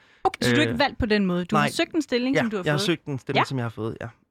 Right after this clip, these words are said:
Speaker 2: Øh,
Speaker 1: Godt.
Speaker 2: det betyder, at jeg arbejder ti timer om ugen med det. Ja.
Speaker 1: Okay, spændende.
Speaker 2: Ved siden af mit studie.
Speaker 1: Og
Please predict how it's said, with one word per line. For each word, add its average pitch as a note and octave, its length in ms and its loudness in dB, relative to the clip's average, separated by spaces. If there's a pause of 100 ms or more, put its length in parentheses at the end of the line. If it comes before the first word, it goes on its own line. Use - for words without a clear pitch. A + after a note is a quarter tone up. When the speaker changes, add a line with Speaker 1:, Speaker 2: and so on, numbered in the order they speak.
(160)
Speaker 2:
Øh, B2+ 120 2
Speaker 1:
Godt. A#2 360 0
Speaker 2:
det B2+ 80 -6
betyder, C3 260 -2
at B2+ 60 0
jeg A#2 80 2
arbejder A#2+ 520 -2
ti D3+ 180 -6
timer B2 240 -2
om A2+ 100 -2
ugen A2 200 -6 (180)
med A2+ 80 -2
det. A#2+ 100 -8 (680)
Ja. - 100 -4
Speaker 1:
Okay, A#3+ 240 0 (500)
spændende. G#3 480 2
Speaker 2:
Ved C#3+ 60 -2
siden B2 220 0
af A#2 40 4
mit A2 80 0
studie. - 280 -20 (420)
Speaker 1:
Og B3+ 60 2